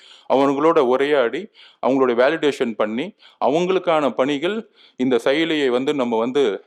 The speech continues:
இன்னைக்கு நிகழ்த்தி காட்டினோடனே எப்படி door to door போக போறோம் அப்படிங்கிற ஒரு எல்லா விதமான பயிற்சிகளும் கொடுக்கப்பட்டு முடிஞ்சிருச்சு. ஆக்சுவலா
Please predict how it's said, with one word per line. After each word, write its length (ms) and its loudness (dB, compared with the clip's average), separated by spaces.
இன்னைக்கு 520 -2
நிகழ்த்தி 400 -4
காட்டினோடனே 600 -2
எப்படி 240 -4
door 240 4
to 100 0
door 200 2
போக 280 -4
போறோம் 280 0
அப்படிங்கிற 380 -2
ஒரு 280 -4
எல்லா 420 2
விதமான 680 2
பயிற்சிகளும் 500 -2
கொடுக்கப்பட்டு 800 -2
முடிஞ்சிருச்சு. 440 -4
ஆக்சுவலா 520 -6